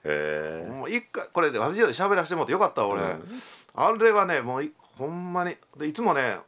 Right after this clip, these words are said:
Speaker 2: お-、おばちゃんたちね、
Speaker 1: うん。
Speaker 2: 普通に多分掃除してあると思うんだけど、
Speaker 1: うんうん。
Speaker 2: で、僕トイレ使ってね、
Speaker 1: うん。
Speaker 2: 出会うと、「本当に綺麗なトイレありがとうね」言うて、
Speaker 1: うん。
Speaker 2: 僕いつも言うんですよ。
Speaker 1: おうおう。
Speaker 2: 「ほんま素晴らしいわ」言うて。
Speaker 1: うん。
Speaker 2: え？な-、え、なんで使ったか言わんねんな。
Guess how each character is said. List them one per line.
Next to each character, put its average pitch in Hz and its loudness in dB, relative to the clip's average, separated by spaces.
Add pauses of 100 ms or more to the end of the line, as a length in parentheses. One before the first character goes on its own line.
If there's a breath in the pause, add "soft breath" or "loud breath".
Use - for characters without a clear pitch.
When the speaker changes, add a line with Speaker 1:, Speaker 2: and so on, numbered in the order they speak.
Speaker 2:
お-、 - -14 (220)
お 151 -2
ば 165 0
ち 160 -6
ゃ 156 0
ん 139 -4
た 127 -2
ち - -10
ね、 101 -4
Speaker 1:
う - -14
ん。 76 -12 (300 loud breath)
Speaker 2:
普 175 -6
通 214 -2
に 269 -4
多 415 0
分 359 -4
掃 139 -2
除 117 -2
し 117 -10
て 180 -4
あ 170 0
る 147 -2
と 113 -4
思 107 -2
う 98 -2
ん 92 -6
だ 90 -6
け 98 -2
ど、 101 -2
Speaker 1:
う 92 -2
ん 92 -8
う 92 -6
ん。 123 -12
Speaker 2:
で、 135 0
僕 127 -10
ト 190 0
イ - 2
レ 131 2
使 - -6
っ 107 -2
て 98 -12
ね、 131 -6
Speaker 1:
う 87 -16
ん。 80 -14
Speaker 2:
出 151 2
会 143 4
う 143 -8
と、 127 -2 (1080 loud breath)
「本 202 -4
当 226 2
に 226 0
綺 240 -8
麗 262 2
な 180 2
ト 160 2
イ - 4
レ 139 4
あ 127 4
り 160 4
が 185 0
と 156 2
う 127 2
ね」 131 0
言 117 0
う - -8
て、 110 -4
Speaker 1:
う 104 -4
ん。 107 -10
Speaker 2:
僕 127 -6
い 127 -6
つ - -12
も 135 -2
言 120 0
う 110 -2
ん 101 -4
で 98 2
す 104 6
よ。 87 2
Speaker 1:
お - -4
う 64 -12
お 135 -6
う。 - -
Speaker 2:
「ほ - -
ん 196 -10
ま 170 -4
素 - -12
晴 285 2
ら 262 2
し 196 -4
い 156 4
わ」 104 4
言 87 -4
う - -20
て。 - -12
Speaker 1:
う 85 -10
ん。 71 -14 (140)
Speaker 2:
え？ 131 -12 (400)
な-、 131 -16 (100)
え、 160 -4
な 120 -2
ん 123 -8
で 127 -4
使 - -10
っ - -8
た - -8
か 135 2
言 139 4
わ 165 -2
ん 165 0
ね - 2
ん - 6
な。 156 6